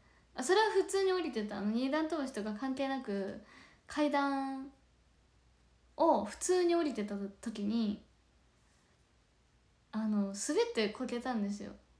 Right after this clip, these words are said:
あの、普通にね、ちゃんと一段ずつ落ちて、降りてたけど、あの、滑って、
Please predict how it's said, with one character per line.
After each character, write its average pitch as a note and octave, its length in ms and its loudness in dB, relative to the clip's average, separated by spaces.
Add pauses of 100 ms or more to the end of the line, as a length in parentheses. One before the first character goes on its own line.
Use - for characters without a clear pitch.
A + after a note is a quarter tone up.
(1040)
あ A3+ 80 -12
の、 G3+ 240 -4 (720)
普 - 100 -20
通 B3+ 200 -4
に B3+ 100 -2
ね、 B3+ 260 -6
ち - 100 -8
ゃ A#3 40 -2
ん A3+ 60 0
と G#3+ 80 -4
一 A3 260 -6
段 A#3 240 0
ず G#3+ 120 -4
つ - 100 -10
落 A3+ 180 -6
ち - 140 -12
て、 - 180 -20
降 A3 140 -2
り A3+ 100 0
て G#3 120 -2
た G3 120 -4
け G#3+ 140 -8
ど、 A#3+ 360 -2 (560)
あ G#3 140 -4
の、 F#3+ 300 -6 (240)
滑 C4 160 0
っ C#4 140 -6
て、 G3+ 440 -4